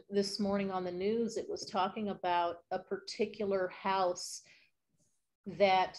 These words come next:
decorates their front yard in a very, very gory way. And so gory that even the neighbors have called the police on them.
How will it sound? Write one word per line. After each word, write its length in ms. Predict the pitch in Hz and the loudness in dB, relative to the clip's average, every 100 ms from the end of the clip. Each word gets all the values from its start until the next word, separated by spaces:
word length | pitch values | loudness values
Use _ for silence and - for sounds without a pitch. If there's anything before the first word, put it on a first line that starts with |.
| - | -8
decorates 720 | 175 208 208 190 190 180 - | 2 2 2 2 2 0 -4
their 180 | - 185 | -4 -4
front 380 | 185 - 190 185 | -2 -4 -4 -2
yard 400 | 180 180 175 175 | 0 2 2 0
in 100 | 180 | -4
a 120 | 175 156 | -8 -2
very, 320 | 180 175 180 180 | -2 0 0 0
very 280 | 175 170 165 - | -2 -2 -8 -2
gory 760 | 180 185 190 190 185 180 180 - _ _ | 0 2 2 0 0 0 -4 -12 _ _
way. 640 | 165 175 165 151 147 151 - _ - - - | -4 0 0 0 -4 -10 -14 _ -20 -20 -6
And 480 | 190 180 185 180 175 - | -2 0 0 0 -4 -12
so 240 | - - 214 | -4 2 2
gory 580 | 214 196 226 226 196 185 | 4 6 6 6 4 4
that 180 | 190 | 0
even 360 | 196 196 202 190 | 0 -2 0 -2
the 60 | 175 | -2
neighbors 800 | 175 180 190 208 208 180 165 - | -2 2 4 4 2 0 -2 -4
have 260 | 208 170 - | -4 -4 -8
called 340 | - 196 196 | -4 0 0
the 60 | 196 | -2
police 680 | - 202 180 185 196 190 196 | -4 -2 0 0 -2 -6 -6
on 240 | 160 151 | -6 -8
them. 160 | 139 | -12